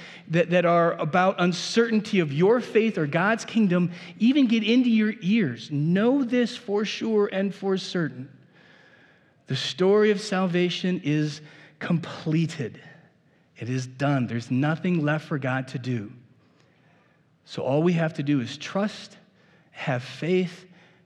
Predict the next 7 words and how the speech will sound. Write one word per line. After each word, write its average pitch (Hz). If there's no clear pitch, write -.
and 120
look 110
forward 160
to 170
the 147
resurrection. 135
And 185